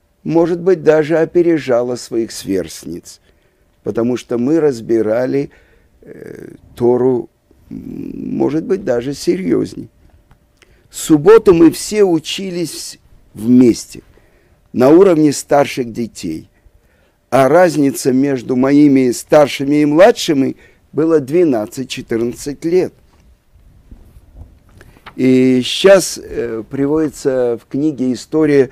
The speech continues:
э, друзей, э, Рава Ицхака Зильбера, семьи Лернер.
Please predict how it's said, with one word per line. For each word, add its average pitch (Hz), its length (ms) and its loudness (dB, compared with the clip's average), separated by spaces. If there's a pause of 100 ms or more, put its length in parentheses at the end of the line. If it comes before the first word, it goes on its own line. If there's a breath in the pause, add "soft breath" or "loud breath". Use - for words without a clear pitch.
(520 soft breath)
э, 107 380 2
друзей, 143 800 6
э, 95 800 -6 (400)
Рава 123 300 2
Ицхака 104 880 -2 (960)
Зильбера, 147 880 2 (340)
семьи 147 540 2
Лернер. 113 640 2